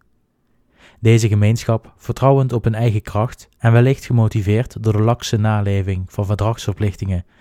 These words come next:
die de Samnieten toonden aan de Romeinen, of mogelijk zelfs vertrouwende op de gevolgen van de ziekte waarvan ze hadden gehoord dat Rome hieronder leed, pleegde vele daden van agressie tegen de Romeinen die in Campanië en de omringende landen woonden.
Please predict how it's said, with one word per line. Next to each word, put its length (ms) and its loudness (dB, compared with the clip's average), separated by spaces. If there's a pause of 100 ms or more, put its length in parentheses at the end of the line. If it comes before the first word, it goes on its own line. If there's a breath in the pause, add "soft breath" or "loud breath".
(140 soft breath)
die 120 2
de 80 4
Samnieten 460 0
toonden 340 0
aan 140 -4
de 80 -2
Romeinen, 520 -2 (680 soft breath)
of 180 -2
mogelijk 380 4
zelfs 320 0
vertrouwende 540 0
op 120 -6
de 80 -2
gevolgen 440 0
van 140 0
de 80 0
ziekte 420 -2 (300)
waarvan 280 2
ze 80 0
hadden 200 2
gehoord 440 0
dat 140 -2
Rome 260 0
hieronder 400 0
leed, 380 -4 (640)
pleegde 440 4
vele 380 2
daden 300 2
van 120 -2
agressie 480 -2
tegen 240 -2
de 60 0
Romeinen 500 -2 (400 soft breath)
die 140 4
in 100 2
Campanië 680 2 (240 soft breath)
en 120 2
de 80 4
omringende 520 0
landen 300 0
woonden. 420 -6